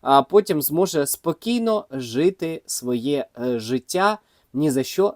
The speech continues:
не відповідаючи і не тужити, намагаючись знову нас намахати. От правда, скажіть, залишається душок, нас намагаються намахати. Але стільки жертв, стільки втрат, стільки загибелей.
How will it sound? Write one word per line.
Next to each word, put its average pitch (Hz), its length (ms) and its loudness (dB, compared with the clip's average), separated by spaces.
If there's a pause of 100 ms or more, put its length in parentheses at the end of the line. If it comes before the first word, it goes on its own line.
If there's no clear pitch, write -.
(100)
не 139 200 0
відповідаючи 135 880 0
і 151 180 -4
не 147 120 0
тужити, 120 640 -6
намагаючись 156 600 2
знову 175 340 4
нас 143 240 -2
намахати. 131 580 -2 (120)
От 143 140 -6
правда, 247 320 2
скажіть, 160 420 -6
залишається 131 540 -2
душок, 143 500 -4 (160)
нас - 400 -2 (180)
намагаються 135 640 0
намахати. 131 720 0 (420)
Але 151 240 4
стільки 233 460 -2
жертв, 170 400 -2 (160)
стільки - 480 -4
втрат, 143 540 -2 (280)
стільки 233 440 -2
загибелей. 127 760 0